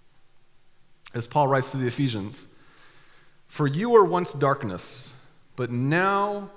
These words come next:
you are light in the Lord. Live as children of light. For the fruit of the light consists in all goodness,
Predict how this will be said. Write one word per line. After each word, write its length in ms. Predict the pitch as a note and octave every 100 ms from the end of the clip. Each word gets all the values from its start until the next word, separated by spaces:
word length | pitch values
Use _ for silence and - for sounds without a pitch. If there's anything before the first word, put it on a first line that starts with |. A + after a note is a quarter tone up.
| - -
you 160 | A2+
are 60 | G2+
light 540 | G2+ B2+ F3 - - - - - -
in 140 | B2+
the 80 | B2
Lord. 380 | F#2+ F2 G#1 G1+ - - - - - - - - - - - - -
Live 180 | C#3+ C#3+
as 140 | B2
children 320 | - F3+ F3+
of 80 | D3+
light. 340 | A2+ F2 - - - - - - - - - - - - -
For 180 | C3+
the 100 | B2
fruit 200 | A2+ E3+
of 60 | E3+
the 60 | D3+
light 280 | D3 D3
consists 480 | - B2+ - B2+ -
in 80 | A2+
all 120 | G#2
goodness, 680 | G#2+ D3 D3 C#3+ - - -